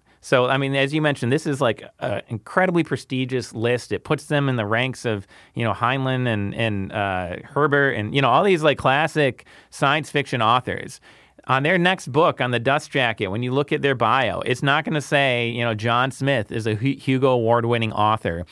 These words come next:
even though he is, because he doesn't wanna be associated with this.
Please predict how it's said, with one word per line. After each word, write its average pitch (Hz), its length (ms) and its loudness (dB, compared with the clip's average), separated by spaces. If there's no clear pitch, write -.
even 156 260 2
though 165 140 4
he 110 200 2
is, - 440 -4
because 131 240 2
he 180 140 0
doesn't 190 160 2
wanna 143 160 2
be 120 100 -2
associated 98 720 -6
with - 160 -14
this. - 360 -16